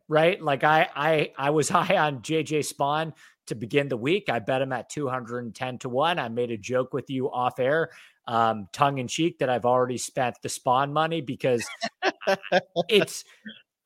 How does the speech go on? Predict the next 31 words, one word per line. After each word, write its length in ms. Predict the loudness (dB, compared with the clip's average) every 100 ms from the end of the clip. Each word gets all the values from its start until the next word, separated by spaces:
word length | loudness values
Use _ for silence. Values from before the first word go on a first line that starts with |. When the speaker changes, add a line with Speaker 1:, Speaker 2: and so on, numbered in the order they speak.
| -16 -16 -16 -2
Speaker 1:
I, 140 | 4 6
it's 420 | 6 2 -2 -4
very 500 | 4 8 10 8 6
unlikely, 720 | 4 0 4 4 4 2 2
I 100 | 2
think, 320 | 0 -4 -4 -4
that 180 | -4
J 180 | -2 -4
J 160 | -2 -4
Spaun 420 | -2 0 0 0
is 160 | -6 -8
gonna 200 | -8 -6
be 200 | -4 -2
able 240 | -2 -4
to 140 | -4 -4
hold. 540 | -2 0 -2 -6 -2
But, 340 | 0 0 -2 -12 -20 -18
you 140 | -6 0
know, 160 | 2
going 420 | 4 4 4 2 -6
through 600 | -4 0 4 4 2 -2
the 240 | -6 -6
top 460 | -6 -4 2 2 0
ten 340 | -6 -2 0 -2
on 220 | -6 -4
the 80 | -2
leaderboard 640 | -2 0 -2 0 0 0 -2
as 220 | -6 -6
it 160 | -10 -6
currently 500 | 0 0 0 -2 -4
stands, 720 | -4 -2 -2 -4 -8 -10